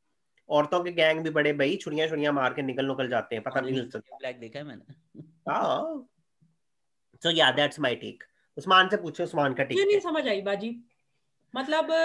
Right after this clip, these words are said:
Speaker 3: एक इन-, है, whatever that person is, uh, uh,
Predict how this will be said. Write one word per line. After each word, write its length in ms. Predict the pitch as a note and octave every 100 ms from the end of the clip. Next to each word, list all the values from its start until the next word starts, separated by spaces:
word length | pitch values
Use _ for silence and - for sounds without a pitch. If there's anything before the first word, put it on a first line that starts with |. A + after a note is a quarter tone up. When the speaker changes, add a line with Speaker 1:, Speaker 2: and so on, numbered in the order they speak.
| D#4+ D#4+ D#4 - _ _ _ _ -
Speaker 3:
एक 380 | D4 D#4 D4+ D#4+ D#4+ D4+ D4 C#4+
इन-, 360 | C#4+ C4 A#3+
है, 600 | A#3 B3 A3+ A#3+ B3 A#3+
whatever 420 | A3+ A#3 A#3 G#3+
that 260 | A3+ A#3+ A#3+
person 260 | G#3+ F3 A3+
is, 260 | A#3 C#4 C4 B3+
uh, 280 | A#3 A3+ G#3 - _ _ _ _ _ _ -
uh, 260 | A3+ A3